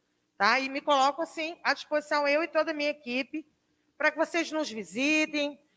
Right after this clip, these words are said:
qualquer argumento que tiverem necessidade, nós estaremos prontos a responder,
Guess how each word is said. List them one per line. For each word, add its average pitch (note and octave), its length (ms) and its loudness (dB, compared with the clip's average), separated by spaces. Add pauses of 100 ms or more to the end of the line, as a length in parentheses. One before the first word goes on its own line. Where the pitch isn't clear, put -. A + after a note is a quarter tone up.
(460)
qualquer C4 400 4
argumento B3 680 2
que - 100 -14
tiverem A#3+ 320 2
necessidade, B3 1080 2 (460)
nós B3 180 6
estaremos C4+ 400 0
prontos C4+ 480 2
a A#3+ 80 2
responder, C4 640 -2